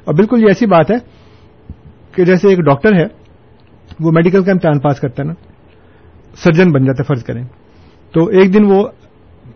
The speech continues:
آپریشن کرنے جاتا ہے، سرجری کرنے جاتا ہے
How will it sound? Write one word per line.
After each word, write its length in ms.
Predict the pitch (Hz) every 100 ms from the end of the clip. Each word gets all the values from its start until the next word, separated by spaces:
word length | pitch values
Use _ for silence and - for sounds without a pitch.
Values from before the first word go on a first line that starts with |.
| _ _ - -
آپریشن 380 | 151 170 165 190
کرنے 200 | 160 151
جاتا 300 | 135 123 123
ہے، 60 | 113 - _ - -
سرجری 380 | - 170 160 170
کرنے 240 | 165 135
جاتا 260 | 127 117
ہے 40 | -